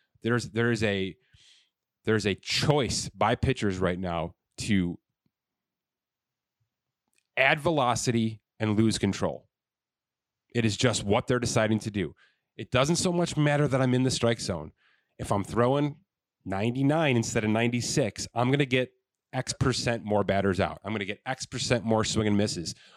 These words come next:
Or, or batters are gonna barrel me up X percent less of the time. That's the kind of data that's out there. That's the kind of data that matters to these internal pitching staffs.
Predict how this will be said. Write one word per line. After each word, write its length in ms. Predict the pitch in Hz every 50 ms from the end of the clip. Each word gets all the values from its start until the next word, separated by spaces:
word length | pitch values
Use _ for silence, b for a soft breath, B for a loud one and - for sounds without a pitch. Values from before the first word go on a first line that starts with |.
| b b b b
Or, 200 | 104 113 113 - -
or 220 | 123 113 107 98
batters 380 | 87 87 107 113 127 135 135 123
are 40 | 139
gonna 140 | 127 120 104
barrel 380 | 90 - 117 117 127 131 135
me 180 | 131 131 131 120
up 240 | 104 104 104 - - _ _ _ _ -
X 200 | 127 120 - -
percent 480 | - - 123 110 - - 117 110 85
less 240 | 104 104 101 95 -
of 60 | - 95
the 80 | 92
time. 320 | - - 98 87 80 80 - -
That's 260 | 127 139 143 - -
the 80 | - 170
kind 260 | - - 156 143 147
of 80 | 143 120
data 240 | 120 113 113 113 120
that's 200 | 123 131 - 127
out 200 | 127 143 160 -
there. 80 | 110 92
That's 220 | 98 110 117 -
the 60 | 147
kind 180 | - - 143 143
of 80 | 135 113
data 240 | 107 95 95 104 104
that 140 | 120 104 98
matters 520 | 104 95 92 92 95 95 95 107 110 -
to 80 | - 113
these 220 | 107 113 113 101
internal 320 | 104 95 - - 90 95 107
pitching 320 | - 147 170 - - 175 143
staffs. 420 | - - 87 78 - - -